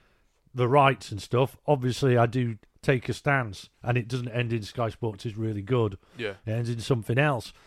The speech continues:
Speaker 1: However, I have enjoyed the content. I, I do really like that daily football show. I know it goes head to head with our podcast,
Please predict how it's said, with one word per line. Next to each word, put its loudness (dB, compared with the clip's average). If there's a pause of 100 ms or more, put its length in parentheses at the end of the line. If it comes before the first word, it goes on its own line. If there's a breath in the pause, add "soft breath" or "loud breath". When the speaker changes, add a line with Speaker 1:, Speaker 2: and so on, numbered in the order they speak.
(260 soft breath)
Speaker 1:
However, 6
I 6
have 4
enjoyed 4
the -2
content. 0
I, 2
I 6
do 2
really 2
like 0
that -4
daily 2
football -2
show. 4
I 6
know 2
it -6
goes 2
head 2
to -2
head 0
with 2
our 4
podcast, -6